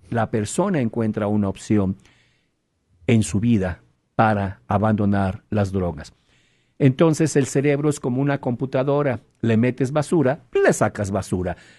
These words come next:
le metes miseria, le sacas miseria, le metes carencia, le sacas carencia,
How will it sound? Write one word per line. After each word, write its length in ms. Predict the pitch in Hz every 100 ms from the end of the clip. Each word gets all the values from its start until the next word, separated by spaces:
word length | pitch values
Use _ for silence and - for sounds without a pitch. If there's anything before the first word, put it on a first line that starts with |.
| -
le 200 | 120 120
metes 500 | 135 151 151 147 135
miseria, 580 | 147 139 165 139 165 240
le 140 | 151
sacas 400 | - 98 101 98
miseria, 500 | 104 104 104 107 107
le 120 | 107
metes 380 | 113 139 165 147
carencia, 480 | 160 156 143 - 185
le 120 | 139
sacas 340 | 113 98 110
carencia, 460 | - 98 95 -